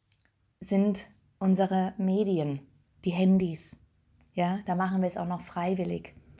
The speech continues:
Und auch kleine Kinder machen das schon <laughs> freiwillig, wenn sie zu früh ein Handy bekommen, weil sie dann auch auf irgendwelche WhatsApp-Nachrichten reagieren. Dann, äh,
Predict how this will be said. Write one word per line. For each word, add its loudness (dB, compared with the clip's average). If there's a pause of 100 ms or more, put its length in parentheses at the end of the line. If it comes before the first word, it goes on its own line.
(120)
Und 0
auch -4
kleine -2
Kinder 4
machen -6
das -8
schon -4
<laughs> -
freiwillig, 0 (640)
wenn 6
sie 2
zu 2
früh 2
ein 8
Handy 6
bekommen, 0 (460)
weil 4
sie 0
dann 2
auch 4 (220)
auf -2
irgendwelche 2
WhatsApp-Nachrichten -4
reagieren. -4
Dann, 2
äh, -4